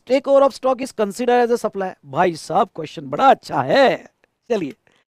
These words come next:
ओके, कुछ समझा नहीं सर, ये कहा, ओके, पूरा ज-, अ, जब एग्जाम में बैठे और ऐसा क्वेश्चन आ गया, ओके, एग्जाम में आखिरी पेपर आईडीटी, एग्जॉस्ट हुए हुए, आखिरी पेपर देना है, कैसे तो भी अगर आप छः पेपर दे के,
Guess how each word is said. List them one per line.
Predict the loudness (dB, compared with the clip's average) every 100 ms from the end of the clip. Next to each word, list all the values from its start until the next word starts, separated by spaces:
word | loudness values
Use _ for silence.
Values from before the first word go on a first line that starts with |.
| _ _ _ 0
ओके, | 2 0
कुछ | -4 -2
समझा | -2 0
नहीं | -2
सर, | -2 -2
ये | 0
कहा, | 2 6 6 2 -2
ओके, | -2 -2
पूरा | -2 -2
ज-, | -2 -4 -10 -12 -16 0
अ, | 6 6 4
जब | 4 4
एग्जाम | 4 4 4
में | 4
बैठे | 2 2
और | 2 2
ऐसा | 2 2
क्वेश्चन | -2 -6
आ | -6 -8
गया, | -10 -20 _ _ _ _ -2
ओके, | 0 -2 -6
एग्जाम | 0 2 2
में | 2
आखिरी | 2 2 -2
पेपर | -2 -2 0
आईडीटी, | 0 0 -4 -8 -10 _ _ _ _ _
एग्जॉस्ट | -4 0 2 2 0
हुए | -2 0
हुए, | 0 -2 -6 _ _ _ _ _ _ _ _
आखिरी | 2 4 6 4
पेपर | 2 0 -2
देना | 0 0 0
है, | 0 -8 _ _ _ -2
कैसे | 0 2 2
तो | 2
भी | -2 -4 -6 -6
अगर | 0 4
आप | 6 6 _
छः | -8 -4
पेपर | -2 -2 -2
दे | -2 -2
के, | -2 -4